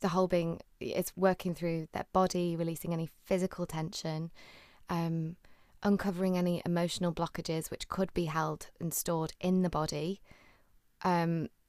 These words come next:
and then I also love to talk to people and allow them to express it in that way and see what comes through that. And then the energy work is just so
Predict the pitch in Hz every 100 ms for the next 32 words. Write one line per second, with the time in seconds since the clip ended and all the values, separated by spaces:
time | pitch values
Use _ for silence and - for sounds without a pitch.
0 | _ _ _ _ - 196 190 185 190 185
1 | 185 185 - - 185 180 - - 165 160
2 | - 151 151 - - 170 165 165 165 165
3 | 160 - - - 147 - - 170 165 190
4 | - 160 165 160 - 170 175 - 165 -
5 | - 175 - 180 180 - - - - -
6 | - - - - - - 180 180 185 -
7 | 202 208 190 165 160 156 - - 170 170
8 | 160 - - 190 190 190 180